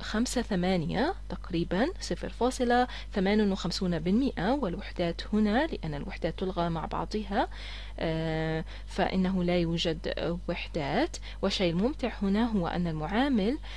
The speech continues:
آه، معامل الاحتكاك الحركي أقل.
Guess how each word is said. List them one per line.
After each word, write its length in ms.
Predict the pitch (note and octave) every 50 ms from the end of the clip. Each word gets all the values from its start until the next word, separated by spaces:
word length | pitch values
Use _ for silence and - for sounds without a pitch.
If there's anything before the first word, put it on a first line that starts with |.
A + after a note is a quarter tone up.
| - - - -
آه، 100 | E3 E3
معامل 380 | D3+ D3+ C#3+ D3+ A3 C#4+ E4 D4+
الاحتكاك 580 | A#3+ - - - - A3+ - - F3 - - - - - -
الحركي 560 | - - - B3 D4+ D#4+ - - F3+ D#3 -
أقل. 540 | - F3 - - - G#3 F#3+ E3 F3+ C4